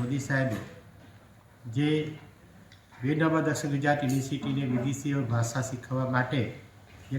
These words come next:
ટકોર કરી હતી, તે સહ સ્વીકારી લીધી છે અને અમે કુલ દસ જેટલી જે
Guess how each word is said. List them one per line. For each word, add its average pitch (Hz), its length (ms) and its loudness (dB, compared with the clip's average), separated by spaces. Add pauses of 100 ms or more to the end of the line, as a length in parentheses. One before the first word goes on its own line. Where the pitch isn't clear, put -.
ટકોર 139 420 -2
કરી 139 240 2
હતી, 139 240 -4
તે 135 60 -2 (100)
સહ 127 340 -2
સ્વીકારી 135 440 0
લીધી 127 300 0
છે 127 100 -2
અને 123 240 2 (1200)
અમે 143 300 4 (720)
કુલ 151 240 0
દસ 165 260 2 (140)
જેટલી 143 340 2 (680)
જે 143 120 2